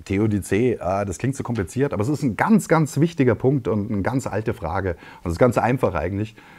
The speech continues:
Theodizee ist die Frage, hey, wenn, wenn Gott gut ist,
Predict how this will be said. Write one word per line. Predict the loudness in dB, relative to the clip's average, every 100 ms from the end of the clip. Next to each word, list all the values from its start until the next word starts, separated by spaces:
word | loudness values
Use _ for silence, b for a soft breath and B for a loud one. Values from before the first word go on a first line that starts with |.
| B _ -6
Theodizee | 0 2 2 2 0 0 0 2
ist | 0 -2
die |
Frage, | -4 0 2 2 0 -2 b b -2
hey, | 0 0 b b b b -4
wenn, | 2 2 2 -2
wenn | 0 2
Gott | 4 2 2
gut | 0 2
ist, | 0 -6 -14